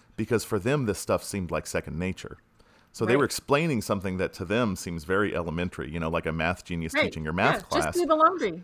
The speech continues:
Speaker 2: Can't you
Speaker 1: Yeah.
Speaker 2: just do the, just clean, just clean the counter, just clean it off?
Speaker 1: Yeah, right. They would
Speaker 2: Only
Speaker 1: have
Speaker 2: it
Speaker 1: some,
Speaker 2: that easy.
Speaker 1: yeah, they would say,
Speaker 2: Yeah.
Speaker 1: <laughs> they would say something like, "Well, first, you know, organize your tasks, just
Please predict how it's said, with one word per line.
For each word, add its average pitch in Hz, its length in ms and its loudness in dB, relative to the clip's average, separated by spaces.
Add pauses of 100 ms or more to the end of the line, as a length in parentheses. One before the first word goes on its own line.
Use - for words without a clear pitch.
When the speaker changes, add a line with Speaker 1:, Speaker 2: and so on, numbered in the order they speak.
Speaker 2:
Can't - 180 -2
you 214 80 4
Speaker 1:
Yeah. 226 60 4
Speaker 2:
just 95 120 -2
do 320 100 -2
the, 262 140 -8
just 349 180 -6
clean, 392 340 -4
just 370 200 -8
clean 415 260 -4
the 415 80 -2 (260)
counter, 339 400 4
just 220 160 -8
clean 415 200 -4
it 427 100 -2 (140)
off? - 420 -4
Speaker 1:
Yeah, 190 180 4
right. 160 200 8
They 143 80 10
would 160 100 8
Speaker 2:
Only 160 40 6
Speaker 1:
have 185 100 4
Speaker 2:
it - 20 2
Speaker 1:
some, - 120 6
Speaker 2:
that 240 120 2
easy. 190 220 -4 (340)
Speaker 1:
yeah, 185 180 4
they 147 120 4
would 160 120 4
say, 170 140 2 (140)
Speaker 2:
Yeah. 135 380 2 (160)
Speaker 1:
<laughs> - 160 -18
they 175 80 6
would 185 100 6
say 196 100 6
something 160 280 0
like, 101 240 4 (180)
"Well, 143 120 4
first, 175 320 0
you 165 60 0
know, 127 120 4
organize 131 540 2 (200)
your 131 160 0
tasks, 139 320 -2
just - 180 -6